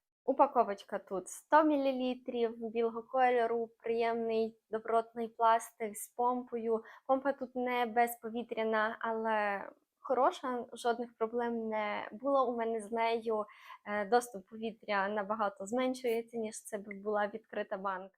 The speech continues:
Мені дуже сподобалось. Крем від, е, Blight, Тундра Чага, пресована сироватка. Вона була такого карамельного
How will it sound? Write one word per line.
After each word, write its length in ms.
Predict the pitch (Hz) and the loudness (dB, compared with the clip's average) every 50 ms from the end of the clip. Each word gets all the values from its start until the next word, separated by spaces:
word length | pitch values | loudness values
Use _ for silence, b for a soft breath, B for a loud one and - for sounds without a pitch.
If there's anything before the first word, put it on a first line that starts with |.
| _ | _
Мені 240 | 220 247 254 254 269 | 0 2 4 4 4
дуже 240 | 214 226 208 208 190 | 4 2 0 -2 -6
сподобалось. 680 | 185 - _ 202 214 247 285 302 320 330 320 - _ _ | -10 -12 _ -6 -4 -4 -2 -4 -4 -6 -6 -10 _ _
Крем 460 | 247 240 240 233 226 240 262 269 254 | -4 -2 0 0 0 0 0 -2 -4
від, 580 | 240 - 220 214 214 214 214 214 196 185 - - - | -4 -6 -4 -2 0 0 0 -2 -4 -6 -8 -4 -2
е, 220 | 208 202 196 196 185 180 - | 0 0 0 0 -2 -6 -2
Blight, 600 | 214 220 208 196 196 190 196 202 220 285 330 330 - _ _ - - _ _ _ _ _ _ _ _ _ _ | 4 6 6 8 8 8 8 6 4 2 0 -2 -6 _ _ -20 -20 _ _ _ _ _ _ _ _ _ _
Тундра 440 | - 269 285 277 233 240 226 220 208 - - | 2 2 4 4 4 6 4 4 2 0 -8
Чага, 880 | - - 202 196 180 175 175 170 - 190 185 196 214 262 285 311 330 330 - _ _ | -14 -10 -4 -2 -2 -2 -2 0 2 4 4 6 6 4 4 2 0 -4 -12 _ _
пресована 960 | - 226 233 240 247 247 - - 233 240 247 233 233 233 226 220 220 226 226 | 8 10 10 10 6 4 4 8 8 8 8 8 4 4 4 2 2 0 -2
сироватка. 960 | 226 - - - - 208 208 196 190 190 175 - - - - _ _ _ - - 196 | -4 -8 -8 -2 2 4 4 4 4 2 0 0 -2 -6 -8 _ _ _ -20 -18 -8
Вона 340 | 196 202 208 226 254 269 | -6 -4 0 2 2 2
була 320 | 254 220 226 220 226 226 220 | 0 -2 0 4 6 6 6
такого 1000 | 220 - 214 196 - _ - 214 202 220 220 220 220 214 214 214 214 208 208 - _ _ _ | 6 2 -4 -6 -6 _ 2 6 6 6 6 4 2 0 2 2 4 2 2 -2 _ _ _
карамельного 1120 | 214 208 254 285 269 262 247 240 233 226 226 233 247 269 269 254 233 220 220 196 196 196 | 4 6 6 6 4 4 2 2 2 2 2 2 4 4 2 2 0 -2 -2 -4 -6 -8